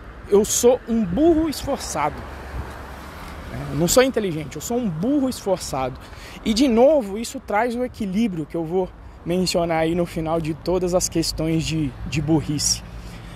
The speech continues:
né? <laughs> Todos os, os ditados de burrice. E, e, e a ideia, justamente nesse caso, é pra dar uma baixada na bola. E pra mim traduz bastante o que é o vestibular do ita. O vestibular do ita não é questão de,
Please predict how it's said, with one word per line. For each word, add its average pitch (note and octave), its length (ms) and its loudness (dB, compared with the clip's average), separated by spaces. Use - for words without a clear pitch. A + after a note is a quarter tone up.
né? C#3+ 300 -4
<laughs> F3+ 140 -2
Todos F3 300 4
os, D#3+ 240 0
os D3 180 -2
ditados C#3+ 400 0
de D3+ 80 0
burrice. B2+ 520 -6
E, G3+ 280 -4
e, G#3 80 0
e A3+ 60 8
a A3+ 120 8
ideia, A#3+ 480 6
justamente C4 520 -2
nesse A#3+ 200 -6
caso, A#3+ 220 2
é - 20 -2
pra C#4 120 0
dar B3+ 120 2
uma C#4+ 160 0
baixada C4+ 580 2
na A#3 140 0
bola. D3 360 4
E G#3 80 -2
pra A#3+ 160 6
mim C#4 100 2
traduz C#4+ 560 2
bastante A3 800 -2
o C#4 80 2
que C4+ 240 4
é C#4+ 120 6
o F4 100 4
vestibular G#3+ 540 2
do E3 120 -2
ita. B2 240 -4
O B2+ 40 -6
vestibular C#4 400 -4
do G#3 320 -6
ita E4 160 -2
não F4 100 0
é G4 80 0
questão E4 340 0
de, G#3+ 320 0